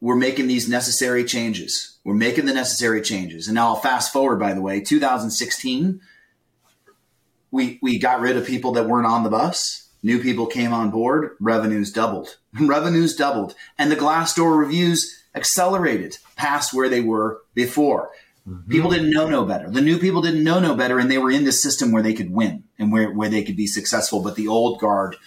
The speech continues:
Speaker 1: couldn't deal with that change. But that didn't mean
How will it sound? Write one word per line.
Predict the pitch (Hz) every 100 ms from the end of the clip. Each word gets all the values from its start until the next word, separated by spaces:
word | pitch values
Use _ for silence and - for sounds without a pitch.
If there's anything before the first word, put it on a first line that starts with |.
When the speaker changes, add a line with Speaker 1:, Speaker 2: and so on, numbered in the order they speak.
| - -
Speaker 1:
couldn't | 151 127 104
deal | 110 120 107 95
with | 98
that | 95 92 -
change. | 117 107 90 - - - - 156
But | 151
that | 208 -
didn't | 240 233 226 170
mean | 190 202 107 90